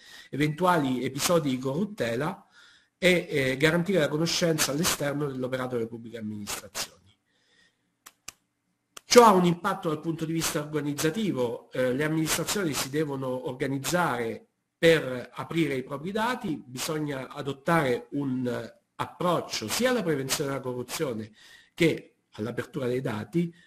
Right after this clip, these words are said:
basato sul rischio. Questo è un cambiamento organizzativo fondamentale, eh, che si ha dal duemiladodici. Ehm,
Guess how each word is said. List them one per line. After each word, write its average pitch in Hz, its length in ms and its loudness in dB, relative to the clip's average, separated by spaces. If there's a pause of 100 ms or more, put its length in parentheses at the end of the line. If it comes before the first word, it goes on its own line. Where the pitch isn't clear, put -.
basato 131 440 0
sul 131 220 -4
rischio. 123 460 0
Questo 135 240 0
è - 20 -2
un 117 80 -6
cambiamento 139 580 0
organizzativo 123 680 -2
fondamentale, 120 960 -4 (380)
eh, 110 640 2
che 123 100 -2
si - 160 0
ha 120 80 -2
dal 107 180 -4
duemiladodici. 113 960 -6 (800)
Ehm, 113 1500 0